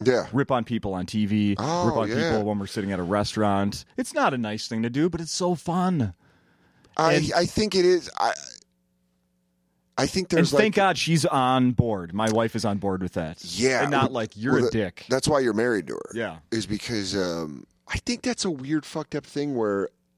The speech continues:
Speaker 1: it's like, um, you're not allowed to make fun of someone, but you're allowed to be on Twitter just, like, aggressive at them.
Speaker 2: <laughs>
Speaker 1: It's like a weird thing where you're like, "Don't be funny,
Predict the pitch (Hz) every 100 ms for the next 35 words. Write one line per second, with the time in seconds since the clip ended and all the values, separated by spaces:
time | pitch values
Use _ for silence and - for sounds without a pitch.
0 | _ 113 107 - 113 104 104 92 90 85
1 | 78 - - - - 131 147 175 170 165
2 | 131 110 - - 113 120 135 - 147 143
3 | 127 113 110 98 95 101 107 110 - 95
4 | 95 104 95 92 - 104 101 95 92 98
5 | 87 80 82 87 92 - 117 120 123 135
6 | 135 143 185 185 175 170 165 _ 131 120
7 | 143 139 131 151 175 165 147 - 151 139
8 | 131 117 110 - - 143 147 165 - 202
9 | 170 127 90